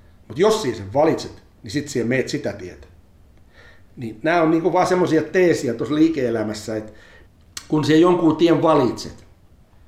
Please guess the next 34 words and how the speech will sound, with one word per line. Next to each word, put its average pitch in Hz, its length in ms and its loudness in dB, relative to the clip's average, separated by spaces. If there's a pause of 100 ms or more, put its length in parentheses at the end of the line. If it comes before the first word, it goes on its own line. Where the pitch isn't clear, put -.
(120)
niin 139 140 -4
sitä 156 320 2
ei 165 160 2
voi 180 120 2
tiistaina, 135 760 -4 (140)
ma-, 185 260 0
maanantaina 175 500 2
päätettyä 139 600 -2
asiaa 131 340 0
ei 117 60 -4
voi 120 100 -2
tiistaina 120 520 -4
kääntää. 104 520 -12 (1000)
Tää 143 160 0
on 160 120 0
pitkäjänteistä 170 840 0
kuitenkin 165 540 0
tää 165 160 -2
työ, 160 420 -2 (880)
et 135 140 -6
kun 127 100 -10
sä 143 60 0
oot 147 120 0
sen 151 120 2
uuden 165 340 2
vi-, 160 160 4
linjan 165 340 4
esimerkiksi 131 360 -4
valinnut, 151 580 2 (240)
niin, 135 360 -6 (120)
eh, 127 200 -14 (600)
kaikki 240 340 0
asiat 175 340 2
vie, 165 280 2